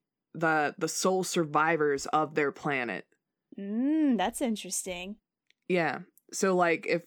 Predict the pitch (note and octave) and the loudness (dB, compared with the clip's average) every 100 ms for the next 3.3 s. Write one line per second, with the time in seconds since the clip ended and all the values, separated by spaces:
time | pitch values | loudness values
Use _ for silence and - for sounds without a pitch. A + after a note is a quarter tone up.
0 | - F3 E3+ D#3+ F#3 F#3+ E3+ F3 E3 D3+ | -2 0 2 4 4 4 4 4 4 2
1 | C3+ C3+ C#3+ C3 A#2 G#2 G2+ G2 _ _ | 2 0 0 0 0 -2 -4 -4 _ _
2 | - - - _ _ - E3+ D3+ F#3 F3+ | -10 -10 -10 _ _ 0 2 2 -4 -8
3 | F3+ E3+ - | -4 -4 -6